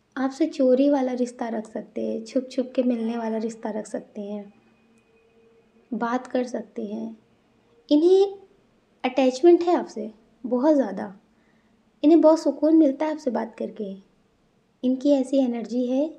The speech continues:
कि ऐसा नहीं है कि एक टाइम पास वाला प्यार है,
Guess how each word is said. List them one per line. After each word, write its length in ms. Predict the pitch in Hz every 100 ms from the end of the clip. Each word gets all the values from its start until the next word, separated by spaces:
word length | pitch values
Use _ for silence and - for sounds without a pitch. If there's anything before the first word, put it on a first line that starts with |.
| _ _ _ _ _
कि 240 | 330 349 349 -
ऐसा 320 | 269 269 339
नहीं 240 | 320 339 320
है 140 | 330
कि 200 | 330 311
एक 200 | 311 302 302 302 302 349 - -
टाइम 240 | 269 269 269
पास 300 | 247 226 226
वाला 200 | 220 220
प्यार 320 | 220 214 202
है, 220 | 196 196